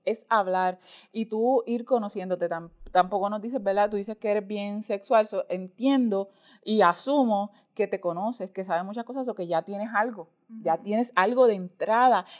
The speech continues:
Speaker 1: que sirve, que es una buena herramienta cuando tú vas a, ¿verdad? a hacer intercambio con otra persona. Que ya tú vas sabiendo,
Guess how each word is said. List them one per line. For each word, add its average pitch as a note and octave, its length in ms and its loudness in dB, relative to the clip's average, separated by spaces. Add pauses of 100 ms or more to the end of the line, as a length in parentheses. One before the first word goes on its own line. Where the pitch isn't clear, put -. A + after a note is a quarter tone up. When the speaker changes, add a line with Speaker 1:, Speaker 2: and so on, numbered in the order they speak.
(140)
Speaker 1:
que F#3 160 -4
sirve, A3+ 340 -2
que - 80 -14
es F3+ 60 -12
una F#3 160 -6
buena G3+ 220 -6
herramienta A3+ 320 -8
cuando F#3 240 -10
tú D#3+ 100 -14
vas E3+ 180 -4
a, G3 100 -2
¿verdad? F#3+ 260 -2
a - 80 -2
hacer F3+ 200 -6
intercambio F#3+ 600 -6
con F#3 140 -6
otra E3 240 -4
persona. G3 560 -8 (540)
Que E3+ 100 2
ya E3 160 6
tú F#3+ 120 -2
vas G#3+ 180 4
sabiendo, A#3+ 600 0